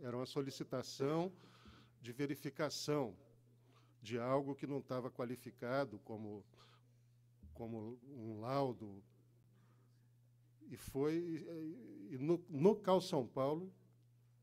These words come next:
o cal São Paulo, de ofício, entendeu que, em transformar isso numa denúncia ética, julgou e determinou uma sanção reservada. Então, quer dizer, o polo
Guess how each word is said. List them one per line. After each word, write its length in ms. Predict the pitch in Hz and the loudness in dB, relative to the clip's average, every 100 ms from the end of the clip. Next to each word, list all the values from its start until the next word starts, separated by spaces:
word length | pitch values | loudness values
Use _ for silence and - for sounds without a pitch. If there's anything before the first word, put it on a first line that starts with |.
| _ - - | _ -18 -12
o 80 | 123 | -4
cal 180 | 139 | -2
São 180 | 123 135 | -2 -4
Paulo, 260 | 113 123 123 | -2 -2 -2
de 140 | 117 | 2
ofício, 580 | 160 - - 147 170 - | 2 0 -4 -4 -2 -6
entendeu 480 | 180 175 139 131 147 | -4 -4 0 0 0
que, 160 | - - - - - - _ - | -4 -20 -20 -20 -20 -20 _ -12
em 100 | 143 | -10
transformar 640 | 135 151 147 156 131 139 135 | -4 -4 -2 0 2 2 2
isso 220 | 135 - | 0 -2
numa 100 | 160 | -2
denúncia 420 | 156 156 160 170 | 0 0 0 2
ética, 540 | 160 143 139 - - 104 | 4 4 2 -2 -12 -10
julgou 720 | 110 127 127 110 131 151 175 - - - - - - - | -4 -2 -2 0 2 2 0 -8 -20 -20 -20 -20 -20 -8
e 340 | 123 139 156 | -2 0 0
determinou 880 | 147 151 151 135 143 127 123 131 139 | 0 -4 -2 -2 0 2 2 4 4
uma 460 | 143 143 139 131 117 | 2 2 2 2 -2
sanção 460 | - 127 - 135 | -2 -4 -2 0
reservada. 840 | 127 135 135 120 104 127 123 101 101 - - - - _ _ _ _ _ _ _ - 117 | 2 2 2 0 0 0 0 -4 -12 -16 -20 -20 -20 _ _ _ _ _ _ _ -12 -10
Então, 320 | - 143 151 - - - | -4 -4 -4 -10 -20 -6
quer 100 | 131 | -6
dizer, 220 | 110 123 | -2 -2
o 120 | 123 | -2
polo 640 | 117 - 139 170 185 196 202 | -2 4 8 8 6 2 0